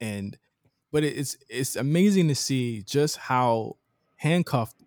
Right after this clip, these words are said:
Raw is that they had to come to this decision, especially they inherited the, the briefcase.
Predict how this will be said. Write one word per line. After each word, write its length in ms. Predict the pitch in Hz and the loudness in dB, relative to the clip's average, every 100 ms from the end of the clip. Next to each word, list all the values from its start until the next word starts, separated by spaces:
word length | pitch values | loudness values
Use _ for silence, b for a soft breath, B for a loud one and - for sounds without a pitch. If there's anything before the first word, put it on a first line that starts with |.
| _ | _
Raw 300 | 123 120 110 | -4 -2 -2
is 460 | - 113 104 104 - _ _ | -4 -6 -6 -8 -12 _ _
that 160 | 117 - | -8 -6
they 100 | 120 | -6
had 320 | - 147 147 | 0 0 0
to 80 | - | -8
come 360 | - - 170 | -8 0 2
to 100 | 160 | 2
this 180 | 127 123 | -2 -4
decision, 560 | - 110 117 104 104 101 - _ _ _ _ _ _ _ | -6 -6 -6 -4 -6 -8 -12 _ _ _ _ _ _ _
especially 760 | 135 - 185 196 - 156 139 131 - _ | -8 -2 0 0 0 0 2 -2 -10 _
they 160 | 180 208 | 0 2
inherited 600 | 247 202 185 175 139 110 | 6 6 8 6 6 2
the, 160 | 113 - | -2 -2
the 100 | 123 | -4
briefcase. 640 | 113 110 - - 127 - | -4 -6 -8 -12 -12 -12